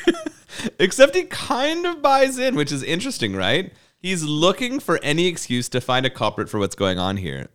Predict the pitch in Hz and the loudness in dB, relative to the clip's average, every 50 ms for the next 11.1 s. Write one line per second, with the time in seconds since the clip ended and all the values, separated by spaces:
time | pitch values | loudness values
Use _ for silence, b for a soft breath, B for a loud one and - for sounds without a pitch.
0 | _ _ - 104 104 107 123 147 196 262 302 - - - - 311 196 - - 160 | _ _ -8 -6 -2 0 0 0 0 -2 -2 0 2 2 4 2 2 2 2 4
1 | 147 165 151 - 143 135 127 123 117 113 - - - - 131 147 165 170 156 143 | 4 4 4 2 2 0 2 2 0 -2 -2 -2 -2 0 2 2 2 0 0 0
2 | 135 127 127 127 127 127 127 127 123 120 104 101 95 95 95 - 131 143 131 123 | 0 2 2 2 2 2 0 0 -2 -2 -4 -4 -6 -8 -4 -2 0 0 0 0
3 | 131 120 123 127 127 117 110 104 98 98 104 117 123 117 104 95 87 85 82 95 | 2 2 2 2 2 0 0 -2 -2 -2 -2 0 0 0 0 -2 -4 -4 -6 -6
4 | 78 85 104 110 120 - - - - 104 - - - 127 120 98 85 82 82 80 | -6 -2 -2 0 0 -2 -2 -4 -4 -4 -4 0 2 2 4 2 2 -2 -6 -8
5 | 80 80 78 - - - 101 110 110 - - 233 302 285 262 254 - - - 208 | -10 -10 -12 -12 -14 -10 -6 -6 -4 -4 -6 -6 -6 -6 -6 -6 -6 -4 -2 -2
6 | 165 147 143 135 135 131 117 104 101 95 87 85 80 78 - _ - 135 - - | 0 2 2 4 4 4 2 0 -2 -2 -4 -4 -6 -8 -10 _ -6 -2 0 2
7 | 311 - - 147 - - 359 381 392 320 - 807 - - 135 113 104 101 98 - | 2 4 4 4 6 6 6 6 6 4 6 6 8 8 8 8 8 6 6 6
8 | - - - - - - 95 107 101 - - - 117 113 90 92 87 80 85 82 | 4 4 2 2 -2 -8 -6 -6 -6 -6 -6 -8 -8 -6 -4 -4 -4 -2 0 2
9 | 110 139 160 151 151 156 160 - 113 113 - - 180 190 180 170 139 117 104 104 | 4 4 4 4 2 0 0 0 0 2 4 6 8 10 10 10 8 6 2 0
10 | 107 107 135 131 120 110 110 139 - - 226 117 131 - - 170 - 202 202 202 | 0 0 2 2 4 4 4 2 2 4 4 4 6 6 6 6 6 8 8 8
11 | 147 143 | 8 6